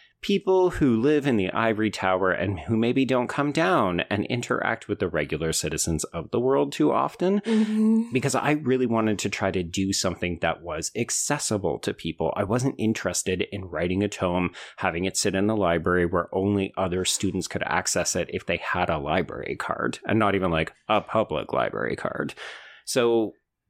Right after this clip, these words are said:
Speaker 1: I think that's one of the reasons I've gravitated to podcasting is because A, the reach is so big,
Speaker 2: Mm-hmm.
Speaker 1: but also you can do things like what we're doing,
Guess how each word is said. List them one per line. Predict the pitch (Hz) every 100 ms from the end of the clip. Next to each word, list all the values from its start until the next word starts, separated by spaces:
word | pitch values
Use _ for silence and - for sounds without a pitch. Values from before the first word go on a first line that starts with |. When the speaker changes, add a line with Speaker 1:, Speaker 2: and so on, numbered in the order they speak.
| _ -
Speaker 1:
I | 101
think | 123 156
that's | 151
one | 131 123
of |
the | 117
reasons | 101 101
I've | 92 85
gravitated | - 90 117 143 90 85 80
to | 85
podcasting | - 87 87 85 - 90
is | 82 -
because | 87 92 - 113
A, | 95 73 92 104 - _ -
the | 104
reach | 85 82 76 - - - -
is | - -
so | 95 85
big, | 76 71 80 143 170 202
Speaker 2:
Mm-hmm. | 190 180 180
Speaker 1:
but | 120 - 98
also | 120 131 120 98 92 90 90 -
you | 95 120
can | 156 139
do | 113 131 127
things | 107 98 90 -
like | 92 92 104 -
what | 90 95
we're | 139 143
doing, | 98 80 78 80